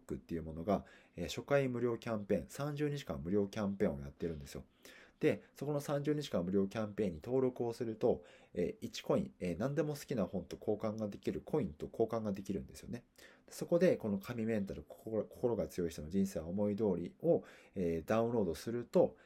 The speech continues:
えー、ずーっと聞き続けることができます。あの、不思議に思ったか、方もいるかもしれないんですが、えー、この三十日間無料キャンペーン、三十日間無、無料体験期間中に解約をしたと、したと、したと、したとしてもですよ、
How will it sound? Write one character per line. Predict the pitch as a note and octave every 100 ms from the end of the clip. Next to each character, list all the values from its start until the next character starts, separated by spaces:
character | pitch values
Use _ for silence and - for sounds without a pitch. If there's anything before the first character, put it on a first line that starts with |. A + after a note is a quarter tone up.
| - -
え | G2
ー、 |
ず | G#2 D#3+
ー | F3+
っ | F3
と | D#3+
聞 | D3+
き | - - -
続 | - C3+
け |
る | B2+
こ | F2
と | D#2
が | D2
で | D2
き | -
ま | D2+
す。 | D#2 - _ _ _ -
あ | G#2
の、 | F#2+ - -
不 | -
思 | E3
議 | D#3
に | D#3
思 | D#3+
っ | D#3
た | G#2+
か、 | F#2+ E2 - _
方 | - G2 F2+
も | E2+
い |
る | G2
か | G2
も | E2
し | F#2
れ |
な | E2+
い |
ん | D2
で | C#2
す | G2+
が、 | F#2+ - - - -
え | G#2+
ー、 | F#2+
こ | G#2+
の |
三 | - F#3 G3
十 | F#3+ F#3
日 | F#3 -
間 | G#2
無 | D#2 F#2
料 | G2
キ | G2 A2+
ャ | G2+
ン |
ペ | G2 F#2
ー | D#2+
ン、 |
三 | - D#3+ D#3+
十 | E3
日 | D#3+ D#3+
間 | - E2 -
無、 | A#2
無 | G#2+ C3+
料 | D#3
体 | D3+ D3+
験 | C#3+ C#3+ C#3+
期 | -
間 | D3+ D3
中 | C#3+ D#3 D3
に | E3 D3+
解 | - D3
約 | D3+ D3
を | C#3+
し | -
た | C#3+
と、 | -
し | -
た | - A#2
と、 | -
し | -
た | - -
と、 | - G2 - - - - -
し | -
た | D3
と | C#3 G#2
し |
て | - B2+
も | D#2+
で | C2+
す | -
よ、 | G#2+